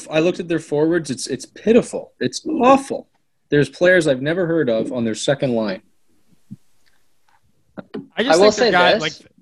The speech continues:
Speaker 2: they, they just need time to grow those guys. And all those defensemen you mentioned aren't number one power play defensemen. Like
Speaker 1: And
Speaker 2: Josh
Speaker 1: neither is
Speaker 2: Manson and
Speaker 1: Drysdale
Speaker 2: Hampus
Speaker 1: in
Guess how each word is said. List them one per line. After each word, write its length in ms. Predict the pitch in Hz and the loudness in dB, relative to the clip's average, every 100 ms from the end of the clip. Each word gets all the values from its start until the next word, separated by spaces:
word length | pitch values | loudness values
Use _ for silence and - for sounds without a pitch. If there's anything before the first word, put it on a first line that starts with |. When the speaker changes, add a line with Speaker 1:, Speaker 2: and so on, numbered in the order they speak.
| _ - | _ -12
Speaker 2:
they, 140 | 160 | -12
they 160 | 135 151 | -6 -4
just 200 | 185 - | -2 -2
need 140 | 180 | -4
time 260 | - 175 165 | -2 -2 0
to 60 | 131 | -2
grow 280 | 135 139 | -2 -2
those 240 | 139 120 - | -4 -6 -6
guys. 440 | 113 117 - - - - _ _ - | -8 -8 -6 -6 -6 -20 _ _ -2
And 340 | 143 139 139 - | 0 2 0 0
all 160 | 147 156 | 0 2
those 180 | 170 | 0
defensemen 540 | 160 143 139 147 156 165 | 0 -4 -4 -4 -6 -4
you 100 | 165 | 0
mentioned 540 | 165 175 226 247 - _ _ _ _ _ - | -2 -2 -4 -4 -10 _ _ _ _ _ 0
aren't 260 | 143 160 | 0 0
number 320 | 143 143 139 | 0 0 0
one 200 | 139 135 | 0 0
power 280 | 135 135 135 | 2 2 0
play 180 | - 131 | -2 -6
defensemen. 540 | 123 - 123 - 104 - - 196 156 _ - | -4 -6 -8 -8 -16 -20 -20 -20 _ _ -10
Like 160 | 117 - | -8 -4
Speaker 1:
And 40 | |
Speaker 2:
Josh 160 | 120 139 | 0 2
Speaker 1:
neither 140 | 135 139 | 2 0
is 80 | |
Speaker 2:
Manson 200 | 143 127 | 0 -2
and 60 | 120 | -2
Speaker 1:
Drysdale 240 | 123 131 117 | -2 0 -2
Speaker 2:
Hampus 180 | 117 | 0
Speaker 1:
in 120 | 151 | 0